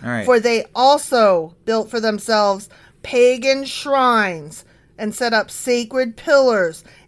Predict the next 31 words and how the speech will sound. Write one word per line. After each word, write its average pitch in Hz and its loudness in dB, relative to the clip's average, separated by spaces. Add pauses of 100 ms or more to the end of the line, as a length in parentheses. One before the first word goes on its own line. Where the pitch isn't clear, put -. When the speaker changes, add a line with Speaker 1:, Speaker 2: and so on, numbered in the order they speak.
(120)
Speaker 2:
and 339 4
Asherah 359 2
poles 226 0
on 202 -4 (120)
every 359 2
high 370 8
hill 302 6
Speaker 1:
Oh, 135 -4
no. 113 -2
Speaker 2:
and 113 2
under 330 4
every 330 2
green 302 0
tree. 330 -2
Jiminy 269 -2
Christmas. 269 -8
Speaker 1:
Every 185 0
Speaker 2:
That's, 151 -10
Speaker 1:
green 147 -8
tree? 147 -8
Speaker 2:
that 240 -4
is 220 -6
a 202 -6
lot 214 -2
of 208 -14
Asherah - -8
Speaker 1:
Were - 0
there 143 -2
Speaker 2:
poles. 170 -8
Speaker 1:
purple 151 -4
trees? 254 -10